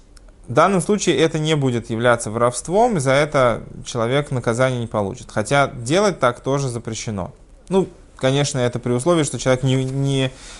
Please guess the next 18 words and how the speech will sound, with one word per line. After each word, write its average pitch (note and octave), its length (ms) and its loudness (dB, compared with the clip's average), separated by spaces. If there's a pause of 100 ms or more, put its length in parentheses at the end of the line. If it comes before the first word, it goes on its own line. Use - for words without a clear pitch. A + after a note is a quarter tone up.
не C#3 160 6
вытолкал D3+ 560 4
чужую C#3+ 440 0
вещь C#3+ 280 -2
за A#2+ 160 -6
пределы A#2 840 0
владения A2 720 -2 (1500)
ее A2 400 0
владельца. G#2+ 520 -2
Запрет G3+ 380 2
воровства, F3+ 440 2
он D#3+ 80 0
одинаково C#3+ 500 -2
распространяется B2 920 -4
на A2+ 240 2
мужчин G#2+ 380 -6
и F#2+ 60 -6
женщин, F#3+ 560 -2